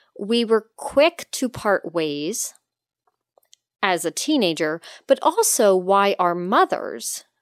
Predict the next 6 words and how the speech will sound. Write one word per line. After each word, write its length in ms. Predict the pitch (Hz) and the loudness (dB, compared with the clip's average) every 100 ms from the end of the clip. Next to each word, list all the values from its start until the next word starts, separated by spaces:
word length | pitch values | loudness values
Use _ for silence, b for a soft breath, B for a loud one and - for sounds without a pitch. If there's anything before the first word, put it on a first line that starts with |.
| _ _ _ - | _ _ _ -10
were 300 | 208 226 214 | 2 2 2
quick 420 | - - 285 - - | 0 0 0 -2 -6
to 260 | 247 226 - | -4 -4 0
only 400 | 220 240 254 247 | 0 2 0 2
defend 580 | 226 - 196 180 175 - | 0 0 -2 -2 -2 -4
us 540 | - - - - - | -4 -4 -6 -10 -12